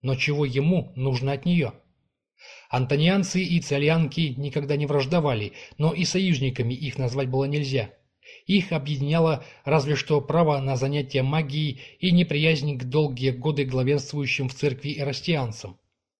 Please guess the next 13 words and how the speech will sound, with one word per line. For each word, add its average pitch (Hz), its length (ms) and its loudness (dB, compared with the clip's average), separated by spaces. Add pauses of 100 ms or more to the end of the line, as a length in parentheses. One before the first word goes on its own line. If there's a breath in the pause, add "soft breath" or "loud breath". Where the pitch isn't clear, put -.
(120)
В 120 180 -10
глубине 143 340 0
души 170 440 -2 (340 loud breath)
Диана 160 400 2
побаивалась, 151 640 0
что - 240 -4
епископ 131 580 -6
узнал, 147 500 -2 (160 loud breath)
что - 280 0
она 160 180 2
в - 60 -10
своих 135 300 -2
заклятиях 135 680 0